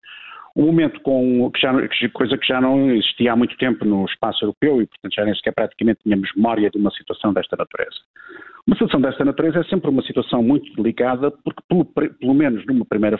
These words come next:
fase, e até que se recupere o controle de, de, da inflação, há sempre uma perda de poder, eh, de compra. E essa perda de poder de compra, afetando todos os setores da sociedade,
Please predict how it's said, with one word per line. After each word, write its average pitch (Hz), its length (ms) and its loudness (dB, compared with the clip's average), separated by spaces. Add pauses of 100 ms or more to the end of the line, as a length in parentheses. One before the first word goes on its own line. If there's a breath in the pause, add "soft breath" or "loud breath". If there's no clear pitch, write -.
(140)
fase, 117 280 -4
e 104 120 -2
até 107 200 0
que - 80 -20
se - 120 -18
recupere - 420 -2
o 101 40 -4
controle 107 480 0
de, 92 560 -2
de, 95 220 0
da 104 160 2
inflação, 123 560 -2 (420 loud breath)
há 127 200 -6
sempre 143 400 0
uma 139 220 0
perda 117 360 -2
de - 120 -20
poder, 107 280 0
eh, 107 320 0
de 101 80 -6
compra. - 400 -6
E 110 80 0
essa - 160 -2
perda 107 260 -2
de - 60 -20 (240)
poder 120 220 2
de - 80 -20
compra, 147 440 -4
afetando 101 720 -4 (200)
todos 117 220 0
os 101 100 -4
setores 101 320 -2
da 107 100 0
sociedade, 120 440 -2